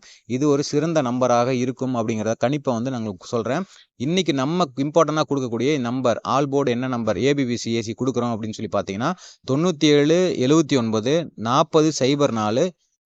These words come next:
முப்பத்தி மூணு பதினொன்னு. இந்த கண்டிப்பாக இந்த நம்பருங்க. இதில் ஒரு பேர் வந்து கண்டிப்பாக பாஸ் ஆனால், அடுத்த இந்த திங்கட்கிழமை முதலாக நமக்கு வந்து பாத்தீங்கன்னா, சனிக்கிழமை வரை வந்து நமக்கு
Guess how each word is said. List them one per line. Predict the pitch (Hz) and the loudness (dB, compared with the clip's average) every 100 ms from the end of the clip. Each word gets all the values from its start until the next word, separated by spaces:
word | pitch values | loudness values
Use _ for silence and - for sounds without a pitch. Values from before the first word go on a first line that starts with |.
| _ _ _ _ | _ _ _ _
முப்பத்தி | 117 131 196 165 156 | -8 0 0 0 0
மூணு | 139 139 196 | 0 0 -2
பதினொன்னு. | - 123 120 110 95 - - | 2 2 2 0 -4 -10 -10
இந்த | 117 151 185 175 | -4 -2 2 2
கண்டிப்பாக | - 127 151 147 127 113 107 127 160 | 2 -2 0 0 4 4 4 4 2
இந்த | 123 135 160 160 | 2 -2 0 0
நம்பருங்க. | 120 123 135 123 104 107 139 165 - - _ | 0 0 2 2 2 2 2 0 -6 -20 _
இதில் | 113 139 175 175 | 0 2 6 6
ஒரு | 131 135 147 - | 6 4 2 2
பேர் | 135 151 165 | 4 6 4
வந்து | 127 131 | 2 -2
கண்டிப்பாக | 147 123 139 127 123 120 131 | -2 -2 -2 0 2 2 0
பாஸ் | 117 127 127 117 | 0 0 0 -2
ஆனால், | 104 101 110 139 165 - - | -2 -2 0 0 0 -6 -2
அடுத்த | 117 160 156 165 139 | 2 2 0 2 2
இந்த | 123 131 123 120 90 | 2 2 2 2 0
திங்கட்கிழமை | - 151 175 170 139 127 120 | -2 0 2 2 2 0 0
முதலாக | 117 131 131 107 101 165 202 _ _ - | 0 2 4 4 2 0 0 _ _ -4
நமக்கு | 127 160 147 | 0 2 2
வந்து | 151 | 0
பாத்தீங்கன்னா, | 139 123 127 165 | 0 0 0 -2
சனிக்கிழமை | 135 135 165 160 139 120 | -2 -2 0 0 0 0
வரை | 120 131 | 0 2
வந்து | 120 117 151 | 0 0 -2
நமக்கு | 147 120 113 | -2 -2 -2